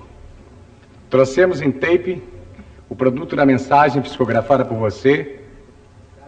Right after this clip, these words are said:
do professor Bezerra de Menezes,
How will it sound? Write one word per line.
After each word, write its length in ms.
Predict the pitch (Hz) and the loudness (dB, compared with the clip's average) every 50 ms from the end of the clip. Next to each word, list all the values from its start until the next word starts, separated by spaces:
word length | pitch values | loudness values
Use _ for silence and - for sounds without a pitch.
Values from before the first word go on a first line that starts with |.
| - - - - - - - - - - - - - - - | -20 -20 -20 -20 -20 -20 -20 -20 -20 -20 -20 -20 -20 -12 -10
do 80 | 117 | -10
professor 560 | 101 - 123 117 131 117 - - 143 147 147 143 | -4 -4 -2 0 0 -2 0 0 0 2 2 2
Bezerra 360 | 123 117 98 123 139 135 139 | 0 0 2 2 2 2 2
de 80 | 120 | 2
Menezes, 600 | 127 131 120 120 120 110 95 85 - - - - | 2 4 4 4 4 2 0 -4 -8 -16 -18 -20